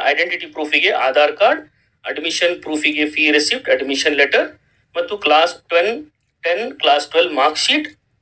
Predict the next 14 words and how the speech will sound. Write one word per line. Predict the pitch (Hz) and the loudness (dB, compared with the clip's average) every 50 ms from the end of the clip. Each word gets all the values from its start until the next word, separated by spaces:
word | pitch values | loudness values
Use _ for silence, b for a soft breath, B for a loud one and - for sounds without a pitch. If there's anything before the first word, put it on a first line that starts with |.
| - | -6
ಮತ್ತು | 180 175 180 180 | -6 -6 -4 -4
income | - 160 170 170 - 214 214 202 | -2 -2 -2 0 2 2 2 0
ಪ್ರೂಫಿಗೆ | 175 170 165 - 175 160 165 170 | -2 -8 -6 -6 -4 -4 -4 -4
ಇವೆಲ್ಲ | 151 135 135 139 143 147 165 202 | -6 -4 -2 0 0 2 2 2
ಡಾಕ್ಯುಮೆಂಟಲ್ಲಿ | 208 - 151 147 - 170 165 156 156 156 156 151 156 160 | 2 2 0 0 -2 -6 -8 -6 -4 -4 -2 -2 -2 -2
ಒಂದು | 151 139 131 135 151 | -2 -2 -2 0 2
document | 151 - - - 170 180 226 269 302 302 - B B B B B B B B B B - - | 2 0 0 -2 -4 -2 -2 -2 -2 -4 -10 B B B B B B B B B B -4 0
ಮತ್ತು | - 156 156 - - 359 359 - B B B B B B B B _ 302 | 0 0 0 0 -2 -2 -2 -6 B B B B B B B B _ -4
ಬಿ | 175 185 | -4 -2
ಪಿ | 196 - | 0 0
ಎಲ್ | 220 220 214 208 190 | 0 0 0 -2 -4
ಇದೆ, | 185 180 190 185 190 | -4 -2 -2 0 2
ration | 175 165 147 147 - 170 160 156 | 2 2 0 0 -2 -4 -6 -2
card | 160 175 196 226 226 - | 2 2 2 2 2 -2